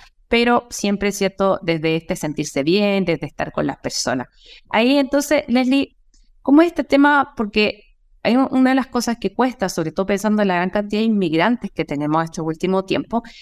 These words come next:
es que ocurre con esto de las vacunas en las Américas, que tenemos diferentes calendarios de vacunación.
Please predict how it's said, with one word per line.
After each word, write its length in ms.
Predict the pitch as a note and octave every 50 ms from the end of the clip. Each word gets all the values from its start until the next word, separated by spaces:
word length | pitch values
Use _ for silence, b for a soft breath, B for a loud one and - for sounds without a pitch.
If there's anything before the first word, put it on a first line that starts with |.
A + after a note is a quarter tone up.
| B B B B
es 140 | B - B3
que 100 | - D4+
ocurre 240 | C#4 - D4 D4 D4+
con 100 | D4 D4
esto 180 | D4+ D4+ D#4+
de 20 | D4+
las 120 | D4+ C4+
vacunas 460 | A3+ G#3+ A3 A3 B3 B3+ C#4 C#4+ -
en 140 | - A#3+ A#3
las 180 | A#3 G#3+ - -
Américas, 720 | F3 E3 E3 E3+ F3+ E3+ - - - - - _ - _ _ _ _ _ _ _ _ _ _ _ _
que 240 | - F#3+ F#3 F3+ -
tenemos 380 | - - G#3 G#3+ A3+ B3 C4 A3
diferentes 420 | A#3+ G3+ - G#3 G#3 G#3 G#3 A3
calendarios 540 | - - G3 F3+ F3+ F3+ F3 F3+ F#3 F#3+ F#3
de 100 | - F3
vacunación. 880 | E3 E3 D#3 - - - D3+ C#3+ D3 C#3+ - - B3 C4 C#4 C#4 C#4